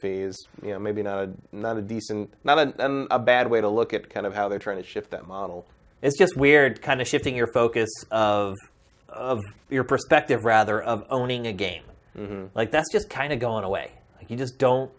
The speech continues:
Speaker 2: it's gonna, probably in five or ten years, you won't be able to own games anymore. It's just this license that you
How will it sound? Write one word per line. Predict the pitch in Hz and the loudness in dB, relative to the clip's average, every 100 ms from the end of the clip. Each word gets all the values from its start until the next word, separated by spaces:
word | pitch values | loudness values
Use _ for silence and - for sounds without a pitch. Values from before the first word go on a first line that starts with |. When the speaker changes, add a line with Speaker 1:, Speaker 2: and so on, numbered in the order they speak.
| _ - | _ 0
Speaker 2:
it's | 143 139 | 2 4
gonna, | 208 139 | 2 4
probably | - 220 160 | 4 4 4
in | 127 - | 0 2
five | 151 156 | 4 4
or | |
ten | 151 151 139 | 2 -2 0
years, | 139 156 156 | 0 0 0
you | 143 | 0
won't | 147 175 | 2 2
be | 151 | 2
able | 151 | 2
to | 143 - | 0 -2
own | 127 139 135 | -4 -4 -4
games | 120 135 147 | -4 -4 -6
anymore. | 104 87 82 80 | -6 -8 -8 -8
It's | 92 | -4
just | 127 127 | -4 -2
this | 127 - | -4 -2
license | 113 131 143 151 147 143 | 2 2 0 -4 -8 -2
that | 139 131 | 0 0
you | 127 120 120 120 | 0 -2 -2 -6